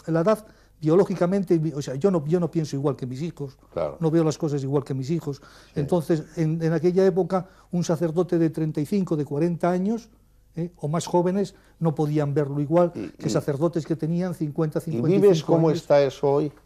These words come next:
Speaker 1: Vivo
Speaker 2: Hoy
Speaker 1: como
Speaker 2: día.
Speaker 1: está eso hoy.
Speaker 2: Sí, o,
Speaker 1: Hombre,
Speaker 2: o
Speaker 1: yo
Speaker 2: vives
Speaker 1: creo, mi, mi, mi impresión es que hoy eso ya, eso ya prácticamente ya no existe.
Speaker 2: Está superado.
Speaker 1: Ya no existe.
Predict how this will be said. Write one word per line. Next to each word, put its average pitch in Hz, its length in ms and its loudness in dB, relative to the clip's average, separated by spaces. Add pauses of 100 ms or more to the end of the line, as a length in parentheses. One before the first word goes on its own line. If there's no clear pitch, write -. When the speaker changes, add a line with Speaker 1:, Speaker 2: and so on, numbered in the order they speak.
(1200)
Speaker 1:
Vivo 202 280 0
Speaker 2:
Hoy 226 120 4
Speaker 1:
como 196 100 2
Speaker 2:
día. 143 80 -2
Speaker 1:
está 202 100 -2
eso 196 200 0
hoy. 226 100 2
Speaker 2:
Sí, 117 260 2
o, 104 180 2
Speaker 1:
Hombre, 180 240 4
Speaker 2:
o - 20 2
Speaker 1:
yo 240 100 2
Speaker 2:
vives 233 140 2
Speaker 1:
creo, 226 120 6
mi, 180 200 0
mi, 175 420 0
mi 170 260 0
impresión 170 520 0
es - 120 -2
que - 120 -6
hoy 151 180 0
eso 143 160 -6
ya, 143 240 -2
eso 139 380 -6
ya 139 220 -2
prácticamente 139 720 -8
ya 135 140 -4
no 123 80 -8
existe. - 380 -14
Speaker 2:
Está 120 180 -2
superado. 69 400 -10 (140)
Speaker 1:
Ya 143 100 -6
no 139 60 -6
existe. - 400 -12